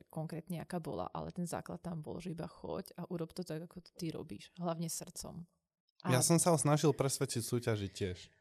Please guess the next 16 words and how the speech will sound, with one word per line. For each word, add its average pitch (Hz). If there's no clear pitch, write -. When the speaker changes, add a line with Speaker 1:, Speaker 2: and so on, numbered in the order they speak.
Speaker 1:
Ó, 196
áno, 202
ja 190
si -
myslím, 196
že 196
by 180
to 190
mal 170
skúsiť. -
On 190
to 175
ti-, -
on 196
tvrdí, 196
že 185